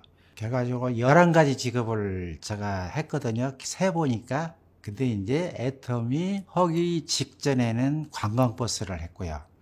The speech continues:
그 전에는 서적 출판 총파를 했어요.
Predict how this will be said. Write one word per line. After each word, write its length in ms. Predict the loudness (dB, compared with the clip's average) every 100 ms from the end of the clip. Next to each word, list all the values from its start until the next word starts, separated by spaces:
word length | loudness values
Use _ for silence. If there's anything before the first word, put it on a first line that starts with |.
| -20 -20 -10
그 220 | -4 -2
전에는 800 | 0 0 2 2 2 0 -2 -6 -20 -20 -20 -14
서적 640 | -8 0 4 4 4 0
출판 580 | -6 -2 -2 -2 -2 -2
총파를 760 | -4 -4 -4 -2 0 2 0 -2
했어요. 600 | -4 -2 -2 -2 -4